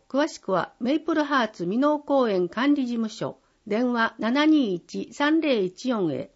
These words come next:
一回の参加でスタンプ一個ゲット。公園でラジオ体操、市内三十七カ所で開催中。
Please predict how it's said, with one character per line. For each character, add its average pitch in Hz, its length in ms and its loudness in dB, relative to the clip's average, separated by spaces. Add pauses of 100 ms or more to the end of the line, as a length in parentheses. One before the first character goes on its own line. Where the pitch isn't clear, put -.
(1200)
一 233 220 -8
回 330 260 2
の 247 140 2
参 190 240 -4
加 165 160 -4
で 160 180 -2
ス - 80 -18
タ 311 160 2
ン 285 140 0
プ 226 100 0
一 269 180 -4
個 170 140 0
ゲ 180 100 2
ッ 180 80 -2 (140)
ト。 - 220 -8 (920)
公 311 280 4
園 302 200 4
で 277 120 2
ラ 220 160 0
ジ 302 120 -4
オ 294 80 2
体 247 240 -2
操、 139 460 -4 (280)
市 - 180 -2
内 233 240 2
三 302 280 2
十 196 200 0
七 240 240 0
カ 285 100 -2
所 208 160 -4
で 156 140 -2
開 190 180 -4
催 214 320 -4
中。 170 400 -6